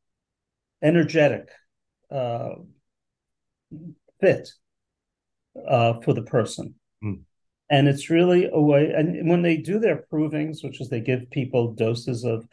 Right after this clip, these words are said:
Speaker 1: so, and initially to discover, uh, a proper remedy,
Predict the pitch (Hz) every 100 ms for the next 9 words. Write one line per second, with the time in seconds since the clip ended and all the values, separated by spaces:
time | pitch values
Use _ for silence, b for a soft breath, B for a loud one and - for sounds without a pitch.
0 | b b - 143 147 147 208 202 156 120
1 | 139 120 117 - 139 131 143 135 117 -
2 | _ _ _ _ - 123 131 - - 165
3 | 135 151 127 175 226 127 117